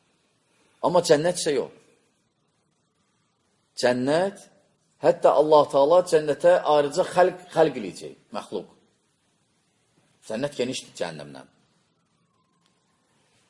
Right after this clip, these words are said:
Və necə ki, məsələn, kafirlərin uşaqları. Şeyx deyir ki, rahimullah, kafirlərin uşaqları.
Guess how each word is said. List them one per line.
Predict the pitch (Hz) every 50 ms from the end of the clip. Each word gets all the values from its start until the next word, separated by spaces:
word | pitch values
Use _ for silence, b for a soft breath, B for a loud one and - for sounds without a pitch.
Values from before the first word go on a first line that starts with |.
| _ _ _ _ _ -
Və | 113 139
necə | 185 180 165 160 -
ki, | 180
məsələn, | 185 190 170 - 147 139 147 165 185 - - - _ _ _ _ _ _ -
kafirlərin | - 165 156 - 156 160 160 170 190 170
uşaqları. | - 175 151 151 151 143 147 147 - - _ _ _ _ _ _ _ _ _ _ _ _ _ _ _ _ _ _ _ _ _ _ _ _ _ _ _ _ _ _
Şeyx | - 131 123 -
deyir | - 139 131 -
ki, | 131 120
rahimullah, | 123 131 131 131 120 113 131 151 147
kafirlərin | - 156 131 - 135 139 151 160
uşaqları. | - - 135 131 131 131 135 120